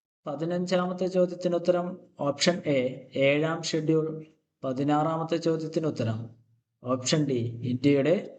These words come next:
ചീഫ് ജസ്റ്റിസ്. പതിനേഴാമത്തെ ചോദ്യത്തിന് ഉത്തരം ഓപ്ഷൻ ബി, നൂറ്റിരണ്ടാം ഭേദഗതി നിയമം രണ്ടായിരത്തി പതിനെട്ട്. പതിനെട്ടാമത്തെ ചോദ്യത്തിന് ഉത്തരം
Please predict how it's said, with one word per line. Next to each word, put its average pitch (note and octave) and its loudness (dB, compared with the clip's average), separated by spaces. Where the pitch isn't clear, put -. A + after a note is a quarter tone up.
ചീഫ് C#3 2
ജസ്റ്റിസ്. C#3+ 2
പതിനേഴാമത്തെ F#3+ 0
ചോദ്യത്തിന് F3+ 4
ഉത്തരം B2+ 0
ഓപ്ഷൻ D#3+ 4
ബി, D#3+ -2
നൂറ്റിരണ്ടാം E3 2
ഭേദഗതി D#3+ 0
നിയമം A#2+ -6
രണ്ടായിരത്തി D3+ 0
പതിനെട്ട്. C#3+ 0
പതിനെട്ടാമത്തെ D#3+ 0
ചോദ്യത്തിന് D#3 2
ഉത്തരം G#2 -2